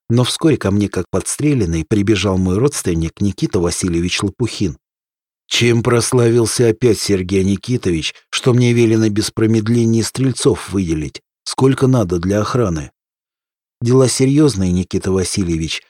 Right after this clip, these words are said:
В моей мануфактуре стекло начали делать невиданное. Такого стекла пока нигде нет.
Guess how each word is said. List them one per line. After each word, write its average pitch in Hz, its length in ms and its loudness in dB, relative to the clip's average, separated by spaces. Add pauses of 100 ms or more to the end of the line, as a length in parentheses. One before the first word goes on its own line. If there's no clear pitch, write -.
(260)
В 107 140 0
моей 123 260 4
мануфактуре 127 720 0
стекло 143 420 -2
начали 87 400 -2
делать 87 380 -2
невиданное. 80 680 -4 (360)
Такого 110 400 2
стекла 98 440 -2
пока 98 280 -2
нигде 98 360 -2
нет. 104 340 0